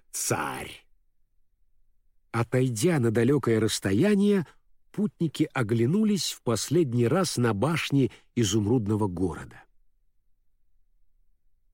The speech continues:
«А ведь Гудвин был не таким уж плохим волшебником», сказал Железный Дровосек. «Ещё бы!»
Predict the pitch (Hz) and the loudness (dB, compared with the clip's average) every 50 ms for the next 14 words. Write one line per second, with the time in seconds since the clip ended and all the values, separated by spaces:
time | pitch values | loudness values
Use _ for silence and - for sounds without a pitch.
0 | _ - 135 165 180 180 180 180 196 185 139 139 120 104 156 196 220 220 170 175 | _ -4 0 0 2 2 4 4 2 2 2 0 0 2 2 2 2 2 2 2
1 | 190 220 208 202 180 143 143 180 202 208 214 196 143 - _ _ _ _ _ _ | 2 2 2 2 2 2 4 4 4 4 2 0 -2 -4 _ _ _ _ _ _
2 | _ - - 131 185 214 170 - 196 196 170 - - 190 220 220 208 208 226 202 | _ -4 -2 0 2 2 2 2 0 0 0 0 0 0 2 2 2 2 2 0
3 | - - - 170 202 214 190 - - - 170 180 185 175 139 - - _ _ _ | -2 -2 -2 0 2 2 2 0 2 2 4 4 4 2 0 -4 -10 _ _ _
4 | - 165 202 202 170 - - 180 175 165 135 160 170 170 - - 165 170 170 160 | 0 2 2 2 2 0 2 2 2 2 4 2 2 2 2 2 2 2 2 2
5 | 135 - _ _ _ _ _ _ _ _ _ _ _ _ _ _ _ _ _ - | -2 -6 _ _ _ _ _ _ _ _ _ _ _ _ _ _ _ _ _ -14
6 | - - - 120 104 98 120 117 104 87 120 117 113 117 101 82 113 107 107 110 | -8 -4 -2 0 0 2 0 0 0 0 0 2 2 2 0 0 -2 0 0 0
7 | 107 107 107 - - - 80 - - _ _ _ _ _ _ _ _ _ _ _ | 0 0 0 -2 -4 -8 -10 -10 -14 _ _ _ _ _ _ _ _ _ _ _
8 | _ _ _ _ _ _ _ _ _ _ _ _ - 180 233 269 254 - - 240 | _ _ _ _ _ _ _ _ _ _ _ _ -2 0 0 2 2 0 0 0
9 | 269 285 285 285 247 254 240 202 139 - | 2 2 2 2 2 2 2 2 0 -2